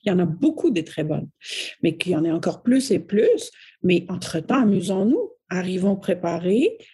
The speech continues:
et puis, euh, le résultat est là. Euh, pourquoi les femmes négocient moins bien ? Le livre dont je t'ai parlé, Women Don't Ask, euh, donne beaucoup d'études de cas et d'exemples de tout,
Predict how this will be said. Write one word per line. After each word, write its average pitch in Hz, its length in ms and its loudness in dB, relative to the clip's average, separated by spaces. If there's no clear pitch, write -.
et 180 160 2
puis, 185 440 0
euh, 160 320 0
le 175 100 0
résultat 185 540 0
est 226 80 2
là. 170 320 -4
Euh, 180 180 2
pourquoi 381 320 0
les 214 120 6
femmes 262 280 0
négocient 202 440 0
moins 208 180 2
bien ? 240 160 2
Le 240 100 4
livre 254 160 0
dont 202 140 -2
je - 80 -8
t'ai 202 100 -2
parlé, 196 320 0
Women 208 360 2
Don't 185 200 -2
Ask, 262 500 -2
euh, 180 280 2
donne 240 400 4
beaucoup 392 440 0
d'études 208 340 0
de 180 140 0
cas 247 280 -2
et 190 100 2
d'exemples 190 680 -2
de 180 100 -2
tout, - 200 0